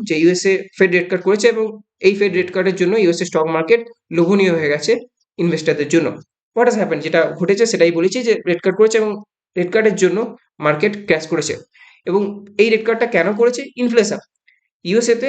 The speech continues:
ইনফ্লেশন মানে মুদ্রাস্ফীতি দেখা গেছে, তাই ওরা রেট কাট করেছে। নাম্বার টু, ফরেন ক্যাপিটাল আউটফ্লো, বৈদেশিক মুদ্রার বহির্গমন ঘটছে। তো বৈদেশিক মুদ্রার বহির্গমন কেন ঘটছে? যে যারা এফআইএস আছে তারা সেলিং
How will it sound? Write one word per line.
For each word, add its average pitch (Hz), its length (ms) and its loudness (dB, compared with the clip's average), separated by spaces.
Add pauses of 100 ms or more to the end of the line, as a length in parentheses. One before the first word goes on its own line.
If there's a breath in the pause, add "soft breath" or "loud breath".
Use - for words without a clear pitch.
(140)
ইনফ্লেশন 202 380 2
মানে 185 160 0
মুদ্রাস্ফীতি 196 440 -2 (100)
দেখা 170 220 0
গেছে, 202 140 -4 (160)
তাই 254 200 4
ওরা 247 120 0 (600)
রেট 180 180 2
কাট 156 200 0
করেছে। 147 220 -2 (460 soft breath)
নাম্বার 247 260 4
টু, 269 100 -2 (480)
ফরেন 240 300 2 (120)
ক্যাপিটাল 220 440 2
আউটফ্লো, 156 280 -2 (440)
বৈদেশিক 254 420 0 (100)
মুদ্রার 240 360 2 (180)
বহির্গমন 190 500 2
ঘটছে। 151 240 -8 (440 loud breath)
তো 233 60 -2 (100)
বৈদেশিক 226 460 2
মুদ্রার 240 280 4 (100)
বহির্গমন 220 420 0
কেন 202 200 2
ঘটছে? 247 280 -2
যে 269 40 2 (380)
যারা 208 200 6
এফআইএস 240 300 2
আছে 247 160 -6
তারা 247 200 0
সেলিং 262 180 2